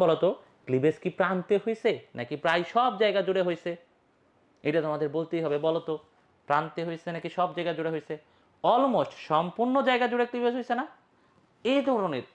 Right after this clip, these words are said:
এদেরকে আমরা কি বলি জানো? সম্পূর্ণ ক্লিভেজ। কি, সরি, যেহেতু সম্পূর্ণ জায়গা জুড়ে ক্লিভেজ হয়েছে,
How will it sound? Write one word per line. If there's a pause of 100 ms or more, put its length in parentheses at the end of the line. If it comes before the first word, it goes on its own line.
এদেরকে
আমরা
কি
বলি
জানো? (380)
সম্পূর্ণ (120)
ক্লিভেজ। (120)
কি, (500)
সরি, (300)
যেহেতু (140)
সম্পূর্ণ (120)
জায়গা
জুড়ে
ক্লিভেজ
হয়েছে,